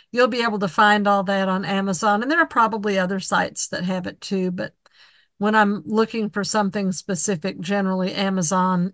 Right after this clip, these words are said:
is my go-to. And we have, according to my watch, I'm not the timekeeper, but about one minute left. Is that right, Desi? One or two?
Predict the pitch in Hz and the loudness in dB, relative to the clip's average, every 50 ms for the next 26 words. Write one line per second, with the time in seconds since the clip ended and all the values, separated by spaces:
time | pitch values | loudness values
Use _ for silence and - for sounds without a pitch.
0 | - 196 185 170 170 - 185 175 175 175 175 175 175 165 151 - _ _ - _ | -4 -4 -4 -2 -2 -2 -2 -2 0 0 -2 -2 -2 -4 -6 -8 _ _ -20 _
1 | _ _ - 190 165 196 190 185 180 151 - - 175 - - 196 190 180 - _ | _ _ -8 -2 2 4 4 4 2 0 -4 -6 -6 -6 -6 -8 -8 -10 -14 _
2 | _ _ _ _ - - - - _ _ _ _ _ - 196 202 202 196 202 208 | _ _ _ _ -20 -20 -20 -20 _ _ _ _ _ -2 0 2 2 2 2 2
3 | 220 247 233 220 220 214 190 - _ _ _ - 165 - - 240 226 220 208 196 | 2 2 4 4 4 4 2 -4 _ _ _ -10 -8 -4 0 0 0 2 2 2
4 | 196 247 294 302 247 196 196 202 233 233 - - 202 190 180 185 196 - - 180 | 4 4 4 4 4 4 4 2 2 2 -2 -4 -2 -2 0 -2 -2 -4 -6 -8
5 | - 240 175 202 220 214 - 214 202 156 - 214 202 185 196 190 180 196 190 196 | -6 -4 -4 -4 -4 -4 -4 -6 -4 -2 -2 -2 -2 0 -2 -2 0 2 0 0
6 | - - 196 208 220 220 220 226 214 220 - 214 220 214 214 - - 208 226 233 | 0 0 -2 0 0 0 -2 -2 -4 -6 -4 -2 -2 -2 -2 -2 -2 -2 -4 -4
7 | 240 - - 202 165 - 220 214 - 214 226 226 220 214 226 233 233 220 - 233 | -4 -6 -8 -8 -4 -2 -2 -2 0 -2 -2 -2 -2 -4 -6 -6 -6 -6 -8 -6
8 | 220 202 208 214 220 214 - - 269 254 254 247 | -6 -4 -4 -4 -6 -6 -8 -10 -12 -12 -14 -16